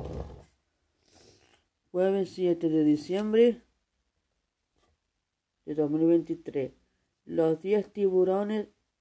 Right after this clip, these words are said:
más peligrosos del mundo. Tiburón blanco,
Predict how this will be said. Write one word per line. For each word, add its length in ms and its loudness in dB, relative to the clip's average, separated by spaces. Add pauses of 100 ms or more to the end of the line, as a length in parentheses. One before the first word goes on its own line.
(180)
más 600 -2 (160)
peligrosos 920 0 (120)
del 200 -2
mundo. 560 -4 (540)
Tiburón 640 2
blanco, 520 -4